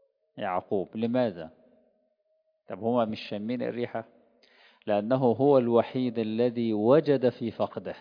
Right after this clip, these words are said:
هو برضو الوحيد اللي ح-، اللي كان زعلان، فهو الوحيد الذي يجد هذا. "وإني أشم"، أم أجد؟ ها،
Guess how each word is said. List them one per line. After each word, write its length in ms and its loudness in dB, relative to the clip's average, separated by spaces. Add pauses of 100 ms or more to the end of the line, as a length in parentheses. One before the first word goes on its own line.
(600)
هو 140 0
برضو 280 2
الوحيد 360 -2
اللي 160 -4
ح-، 120 -4
اللي 380 -4
كان 200 -4
زعلان، 420 -4 (640)
فهو 200 4
الوحيد 480 0
الذي 600 -2
يجد 540 0
هذا. 500 -4 (480)
"وإني 520 4
أشم"، 720 2
أم 180 -2
أجد؟ 440 -2 (2500)
ها، 360 -6